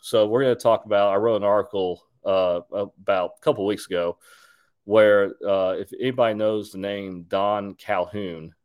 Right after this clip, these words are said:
who is a guy who hit a million dollar shot, uh, back in nineteen ninety-three in the Chicago area, Chicago Bulls versus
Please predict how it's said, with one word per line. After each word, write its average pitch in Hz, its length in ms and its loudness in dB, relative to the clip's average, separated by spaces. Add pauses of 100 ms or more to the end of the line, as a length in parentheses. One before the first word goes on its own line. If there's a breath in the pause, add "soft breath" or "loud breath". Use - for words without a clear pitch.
who 104 200 -4
is 98 300 -4
a 90 160 -2
guy 98 320 0
who 92 120 -6
hit 101 220 -6
a 92 120 -6
million 95 360 -4
dollar 92 280 0
shot, 92 600 -2 (400)
uh, 92 340 4
back 101 260 0
in 95 80 -10
nineteen 98 300 -4
ninety-three 92 760 -6
in 92 100 -6
the 90 120 -8
Chicago 92 580 -4
area, 92 320 -2
Chicago 101 380 2
Bulls 101 380 -4
versus 90 480 -8